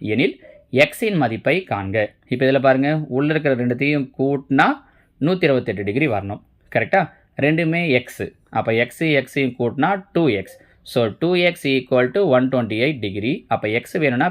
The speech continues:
பெருக்கலுக்கு ரெண்டு ஈக்குவலுக்கு அந்த பக்கம் வந்துரும். அப்ப வகுத்தலா மாறிடும்.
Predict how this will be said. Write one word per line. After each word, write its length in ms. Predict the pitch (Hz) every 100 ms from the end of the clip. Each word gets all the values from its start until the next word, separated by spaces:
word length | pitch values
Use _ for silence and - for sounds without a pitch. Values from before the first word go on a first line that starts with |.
| 151
பெருக்கலுக்கு 420 | 160 156 135 123
ரெண்டு 160 | 120 127
ஈக்குவலுக்கு 340 | 127 117 113 104
அந்த 80 | 104
பக்கம் 200 | 101 107
வந்துரும். 300 | 101 110 208 - - _
அப்ப 160 | - 208 135
வகுத்தலா 360 | 135 127 123 127 101
மாறிடும். 300 | 98 131